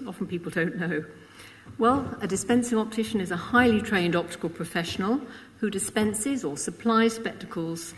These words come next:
to an optical prescription issued by an optometrist. It's a little like the relationship that the pharmacist has with a doctor.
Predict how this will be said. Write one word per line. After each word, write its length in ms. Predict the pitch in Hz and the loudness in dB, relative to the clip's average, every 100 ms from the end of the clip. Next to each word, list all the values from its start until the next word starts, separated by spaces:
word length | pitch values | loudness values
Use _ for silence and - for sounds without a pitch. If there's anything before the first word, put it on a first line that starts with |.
| - - | -20 -4
to 100 | - | 2
an 80 | 190 | 4
optical 360 | 214 214 - 214 | 4 0 0 0
prescription 760 | - - 190 - - 160 165 - | 0 -2 -2 -4 -6 -4 -6 -4
issued 360 | 185 - 175 170 | -6 -2 -2 -2
by 200 | 170 160 | -2 0
an 60 | |
optometrist. 960 | 160 160 220 190 160 151 139 - - - - _ - - - - | -2 -4 -2 -2 -4 -6 -8 -10 -14 -18 -20 _ -20 -18 -10 -6
It's 140 | 233 | -2
a 40 | 247 | 2
little 260 | 277 311 | 2 2
like 240 | 269 226 220 | 2 2 2
the 80 | 208 | 2
relationship 760 | 208 220 220 196 170 170 - | 6 6 4 0 -2 -4 -4
that 100 | 180 | -8
the 60 | 170 | -6
pharmacist 600 | - 196 180 - 143 - | -2 -2 -2 -4 -8 -4
has 220 | 156 147 | -6 -4
with 100 | 156 | -8
a 40 | |
doctor. 460 | 160 175 - - 156 | -4 -6 -6 -8 -8